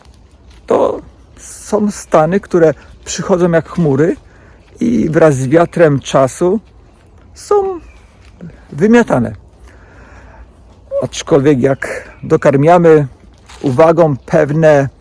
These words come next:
tendencje, że musi być tak czy inaczej, no to naturalnie jest to, że to będzie się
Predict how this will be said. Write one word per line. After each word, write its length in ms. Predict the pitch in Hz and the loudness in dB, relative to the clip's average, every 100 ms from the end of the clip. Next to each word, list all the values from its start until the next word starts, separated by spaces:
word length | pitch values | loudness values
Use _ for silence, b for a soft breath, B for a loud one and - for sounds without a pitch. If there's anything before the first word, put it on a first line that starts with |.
| _ - - | _ -20 -2
tendencje, 840 | 156 139 147 135 120 127 131 139 | 0 4 2 2 0 0 2 0
że 340 | 117 135 131 127 | 0 0 0 -2
musi 280 | 143 - | -4 -4
być 180 | 135 135 | -6 -6
tak 240 | - 139 - | -4 -6 -4
czy 140 | 151 | -6
inaczej, 540 | 135 120 - 139 165 - b b b b - | -4 -4 -4 -4 -4 -6 b b b b -10
no 80 | - | -4
to 120 | 220 | -2
naturalnie 520 | 185 180 180 180 170 | 0 0 0 0 -2
jest 280 | 160 - - | -4 -6 -4
to, 220 | 147 156 | -2 0
że 140 | 143 | -2
to 140 | - 131 | -6 -4
będzie 220 | 135 135 | -4 -4
się 200 | - 123 | -4 -6